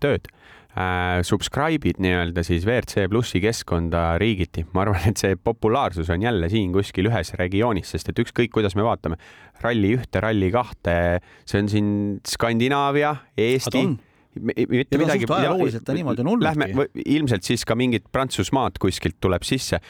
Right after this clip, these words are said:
Speaker 1: aga ülejäänud osas, noh, Elfin tuleb meil Briti saartelt, see on tema üksinda. Takamoto, no ei, ei mängi sealt. Ma arvan, et jaapanlaste enda seas, äh, on Toyota nii-öelda teised,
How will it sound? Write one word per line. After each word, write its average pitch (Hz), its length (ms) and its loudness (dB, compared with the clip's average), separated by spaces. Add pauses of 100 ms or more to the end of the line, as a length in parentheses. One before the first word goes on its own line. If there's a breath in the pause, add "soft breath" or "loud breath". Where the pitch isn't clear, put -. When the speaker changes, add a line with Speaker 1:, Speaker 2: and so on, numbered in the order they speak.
(220 loud breath)
Speaker 1:
aga 101 160 2
ülejäänud 107 480 2
osas, 104 300 0 (100)
noh, 113 160 0 (220)
Elfin 113 500 0
tuleb 95 320 0
meil 87 560 2
Briti 90 320 0
saartelt, 87 560 -2
see 101 160 0
on 98 80 2
tema 110 240 2
üksinda. 78 320 -2 (320 loud breath)
Takamoto, 107 680 -2 (420)
no 110 140 2 (180)
ei, 117 320 2
ei 113 240 0
mängi 120 400 0
sealt. 80 400 -2 (480 loud breath)
Ma 131 140 0
arvan, 123 180 0
et 87 80 -14
jaapanlaste 113 720 -2
enda 113 240 2
seas, 85 480 -2 (160)
äh, 85 320 0 (320 loud breath)
on 90 480 0
Toyota 104 920 0 (180)
nii-öelda 90 320 2
teised, 127 320 0